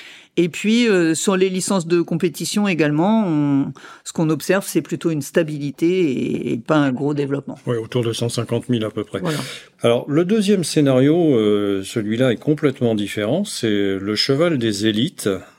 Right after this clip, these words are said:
Speaker 2: Alors là, on est complètement dans autre chose. Euh, tu peux nous en parler maintenant ?
Speaker 1: Ce qu'on avait imaginé, c'était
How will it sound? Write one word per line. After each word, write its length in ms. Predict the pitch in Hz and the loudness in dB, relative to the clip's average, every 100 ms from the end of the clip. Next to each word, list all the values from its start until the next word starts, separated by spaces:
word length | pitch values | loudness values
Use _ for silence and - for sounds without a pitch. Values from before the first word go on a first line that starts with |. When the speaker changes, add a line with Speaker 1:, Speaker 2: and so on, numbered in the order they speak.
| - - | -20 -16
Speaker 2:
Alors 220 | 104 101 | -10 -6
là, 80 | 117 | 0
on 160 | 147 117 | 0 0
est 60 | |
complètement 560 | 104 117 123 117 - 123 | -2 -4 -2 -4 0 -2
dans 140 | 104 | 0
autre 280 | 101 - 117 | -4 -6 -8
chose. 480 | 107 151 208 196 120 - | -2 0 0 -2 -12 -12
Euh, 480 | 107 107 101 98 98 - - | -8 -6 -6 -6 -10 -14 -20
tu 100 | - | -10
peux 140 | 117 | -6
nous 160 | 110 104 | -4 -4
en 80 | 104 | -2
parler 240 | 117 127 | -2 0
maintenant ? 420 | 127 120 147 202 - - | 0 0 -2 -2 -6 -14
Speaker 1:
Ce 220 | - - | -12 -12
qu'on 220 | - 185 175 | -10 -4 0
avait 220 | 175 185 | 0 2
imaginé, 640 | 208 220 226 214 220 269 | 2 2 2 2 2 2
c'était 640 | - 202 151 190 185 165 | 0 -4 0 0 0 -2